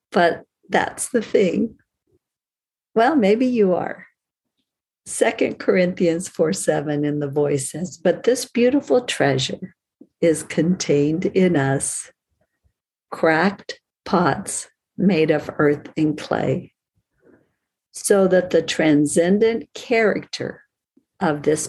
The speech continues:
power can be clearly seen as coming from God and not from us." The areas where you feel so weak are the ones where God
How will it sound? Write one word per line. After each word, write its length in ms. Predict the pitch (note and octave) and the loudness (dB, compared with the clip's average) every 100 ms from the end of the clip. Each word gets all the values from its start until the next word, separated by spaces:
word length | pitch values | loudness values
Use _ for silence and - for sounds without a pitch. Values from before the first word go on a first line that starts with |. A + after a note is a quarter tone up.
| - | -4
power 600 | F#3+ E3+ C3 - - _ _ _ | 0 2 2 -2 -8 _ _ _
can 240 | - F#3+ | 0 2
be 100 | D3+ | 2
clearly 520 | D3 - D#3+ C#3 C#3 E3 | 0 -4 0 2 2 0
seen 580 | - - C#3 C#3+ C#3+ - _ _ - | 0 2 2 0 -2 -8 _ _ 0
as 200 | D3+ C#3 | 0 0
coming 480 | - F3 C#3+ D3 D3 | -4 -2 2 0 0
from 340 | - E3 D3 | -2 0 2
God 500 | C#3+ D3 D3 D3+ F3+ - _ _ - | 2 0 -2 -4 -6 -10 _ _ 0
and 200 | E3 D3+ | 4 4
not 260 | D3 - | 4 0
from 320 | - - C3+ C3 | -2 0 2 2
us." 520 | C3+ C3 - - - _ _ _ _ _ _ _ _ _ _ _ _ _ _ _ _ _ _ _ _ | 0 -2 -4 -8 -12 _ _ _ _ _ _ _ _ _ _ _ _ _ _ _ _ _ _ _ _
The 280 | F#3+ F#3 - | 0 0 2
areas 520 | G3 G#3 A#3 A#3 A3+ | 2 4 4 2 2
where 140 | F#3+ F3 | 2 4
you 260 | E3+ F3+ | 4 2
feel 400 | G3 - F3+ E3 | 0 2 4 4
so 340 | E3 - D#3 D#3 | 0 0 2 2
weak 560 | D#3 C#3 B2 - - - _ _ _ _ _ _ _ _ _ _ _ _ _ | 2 0 -2 -12 -20 -20 _ _ _ _ _ _ _ _ _ _ _ _ _
are 160 | E3 E3+ | 0 2
the 120 | E3+ | 2
ones 360 | G3+ F3 E3+ - | 0 0 -4 -4
where 120 | E3+ | -2
God 640 | D#3+ D#3 F#3+ D#3+ D#3+ D#3+ | -2 0 0 2 0 -2